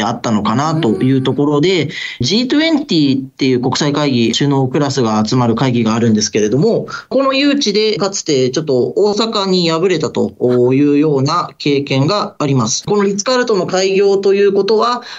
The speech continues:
Speaker 1: 国際会議の、まあ、誘致や開催によって、こう、アジアや世界で存在感を高めるという意味で、福岡市にとっては、まあ、悲願なのかなと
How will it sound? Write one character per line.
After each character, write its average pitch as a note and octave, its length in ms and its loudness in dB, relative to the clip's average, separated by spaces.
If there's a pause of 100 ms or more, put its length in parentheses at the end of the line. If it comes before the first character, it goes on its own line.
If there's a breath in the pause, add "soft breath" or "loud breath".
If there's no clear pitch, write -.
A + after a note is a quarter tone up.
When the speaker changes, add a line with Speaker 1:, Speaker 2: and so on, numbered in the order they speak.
(100 loud breath)
Speaker 1:
国 D3 200 -2
際 E3+ 260 -2
会 E3+ 220 0
議 D3+ 120 0
の、 E3 200 2
ま C#3 160 0
あ、 C3 60 -2
誘 C#3+ 180 2
致 C3+ 240 0
や A2 140 0
開 B2 200 0
催 B2 300 0
に B2+ 120 4
よ B2 140 2
っ - 20 -2
て、 F#3 400 -2 (300 loud breath)
こ B2+ 160 2
う、 - 40 -2
ア E3+ 80 -2
ジ D3+ 180 -2
ア B2+ 80 -2
や A#2 120 -2
世 - 140 -2
界 A2+ 240 -2
で C3 300 -4
存 D#3+ 300 0
在 F3 260 -2
感 G#2+ 260 -4
を G2+ 60 -6
高 - 240 -6
め G#3 100 2
る F3+ 100 -2
と G#2+ 280 -4 (160 loud breath)
い G3 100 0
う G3+ 140 4
意 G#3+ 120 0
味 G#3+ 180 2
で、 A3+ 240 0
福 - 240 -2
岡 D#3 180 0
市 - 160 -2
に C3 60 0
と C3 120 -2
っ C3+ 60 -8
て E3+ 80 -2
は、 G3 180 0
ま D3 140 0
あ、 A#2 60 -2
悲 C#3+ 220 -4
願 A2+ 120 0
な A2 100 0
の A2 80 0
か A#2 140 -4
な D3 100 -2
と - 300 -4